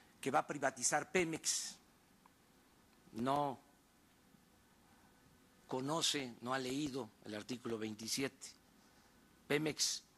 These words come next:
no es del gobierno, es de la nación,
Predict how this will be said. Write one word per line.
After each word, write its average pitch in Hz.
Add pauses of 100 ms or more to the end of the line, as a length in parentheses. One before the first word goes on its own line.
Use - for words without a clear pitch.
(600)
no 131
es 143
del 120
gobierno, 127 (560)
es 120
de 120
la 113
nación, 123